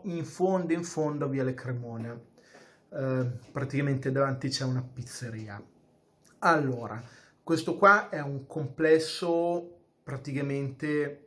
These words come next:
mm, rispetto a quello che c'è in zona, un complesso nuovo.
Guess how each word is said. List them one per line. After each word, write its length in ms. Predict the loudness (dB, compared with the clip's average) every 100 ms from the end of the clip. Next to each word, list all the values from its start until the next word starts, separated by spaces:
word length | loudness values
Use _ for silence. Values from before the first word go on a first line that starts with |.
| -6
mm, 400 | -4 -2 -4 -4
rispetto 800 | -8 -4 -4 -4 -4 -2 -2
a 100 | -2
quello 280 | -6 -4 -4
che 120 | -4
c'è 200 | -4 -2
in 100 | 0
zona, 320 | 0 2 2 0
un 120 | -4
complesso 600 | -6 -6 -4 -4 -4 -2
nuovo. 580 | 0 2 2 0 -8 -10